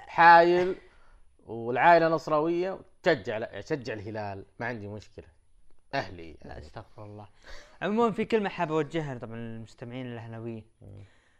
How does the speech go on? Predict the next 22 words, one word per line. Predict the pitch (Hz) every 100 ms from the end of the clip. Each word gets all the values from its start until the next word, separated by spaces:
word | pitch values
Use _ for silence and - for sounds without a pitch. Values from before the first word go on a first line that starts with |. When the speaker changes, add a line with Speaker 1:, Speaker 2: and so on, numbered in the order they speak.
| _
Speaker 2:
صدقوني، | _ 143 131 147 139
الأهلي | 131 139 117
ما | 117 127
راح | 117 -
يرجع. | 113 - - _ _ _ _ _ _ _ _ _
إلا | 139 139 135
Speaker 1:
أعوذ | 135 147 139
بالله. | 110 104 104 127
Speaker 2:
ما | 127 123 139
راح | 147 -
يرجع | 135 123 117
Speaker 1:
أعوذ | 110
Speaker 2:
وينافس، | 120 190 220
Speaker 1:
بالله. | 202 190 131
Speaker 2:
ما | 135 147
راح | 143 -
يلعب | 143 147 143 160 - _ _ _ _ _ _ _ _ 139
إلين | 147 143
ما |
يشوف | 131 135 120
له |
حل. | 117 120